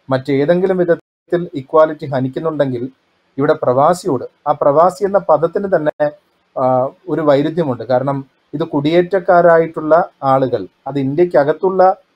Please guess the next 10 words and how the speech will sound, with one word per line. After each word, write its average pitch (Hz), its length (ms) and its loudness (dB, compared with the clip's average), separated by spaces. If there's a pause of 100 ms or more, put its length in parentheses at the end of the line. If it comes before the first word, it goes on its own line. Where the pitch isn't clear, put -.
(720)
കുടിയേറ്റക്കാരോടും, 147 960 0 (220)
അതായത് 131 480 0 (520)
രാജ്യത്തിനകത്തുള്ള 165 840 -2
ആഭ്യന്തര 165 540 -2
കുടിയേറ്റക്കാരോടും 151 920 -6 (720)
രാജ്യാന്തര 180 600 2
കുടിയേറ്റക്കാരോടും 170 840 -2
കാണിക്കുന്നത് 143 460 -4
ഒരേ 143 240 -2
സമീപനമാണ് 139 760 -4